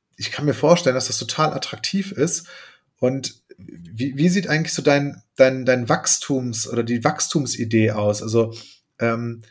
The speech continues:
wenn, wenn ich jetzt auf die Seite gucke, es, ihr erweitert euch, also es gibt immer mehr Produkte, ihr habt jetzt auch Cases für, für, für AirPods. Gibt's eigentlich nur iPhone-Handyhüllen oder habt ihr auch, äh, äh, andere, andere, äh, weit verbreitete Handys?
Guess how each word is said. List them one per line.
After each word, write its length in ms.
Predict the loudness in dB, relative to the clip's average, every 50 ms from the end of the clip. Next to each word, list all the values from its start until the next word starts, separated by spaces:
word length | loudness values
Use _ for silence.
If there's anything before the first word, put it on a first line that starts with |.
| _ _ _ _ _ _ _ _ _ _ _
wenn, 160 | -4 -4 -2 -2
wenn 100 | -2 -4
ich 60 | -4
jetzt 100 | -4 -4
auf 80 | -4 -2
die 80 | 2
Seite 300 | 4 4 4 6 4 2
gucke, 200 | 0 -2 -2 0
es, 140 | 0 -2 -2 -4
ihr 340 | -8 -10 -10 -4 -2 0 0
erweitert 420 | 4 8 8 8 8 8 6 2 4
euch, 260 | 4 6 6 4 4
also 120 | 2 2 2
es 140 | 2 2
gibt 200 | 0 -2 -2 -2
immer 160 | -2 0 2 4
mehr 100 | 4 4
Produkte, 400 | 4 2 2 2 2 2 2 4
ihr 100 | 4 4
habt 100 | 4 2
jetzt 140 | 0 -2
auch 140 | -4 -6 -8
Cases 540 | -2 2 4 4 4 4 4 4 4 4 4
für, 300 | 4 4 4 4 4 4
für, 400 | 2 2 2 2 2 0 -4 -4
für 120 | -4 -2
AirPods. 680 | 0 2 0 0 2 4 4 4 4 2 0 0 -2 -6 -8 -12 -16 -18 -20 -20 -20 -16 -12 0 4
Gibt's 220 | 6 6 8 8
eigentlich 260 | 8 6 6 4 6
nur 320 | 8 10 10 10 8 6 8
iPhone-Handyhüllen 840 | 8 8 8 8 6 6 6 6 8 8 10 10 10 10 8 6 6
oder 240 | 8 8 8 8 6
habt 160 | 4 4 4
ihr 240 | 4 6 6 6 4
auch, 180 | 2 2 2
äh, 40 | 6
äh, 340 | 10 12 12 12 12 12 10
andere, 380 | 10 8 4 4 4 4 4 2
andere, 540 | 0 0 0 2 2 2 2 2 0 0 0
äh, 40 | 0
weit 160 | -2 0 0
verbreitete 540 | 0 -2 0 0 -2 -2 -2 -4 -4 -2 -2
Handys? 420 | 0 0 0 -2 -4 -6 -8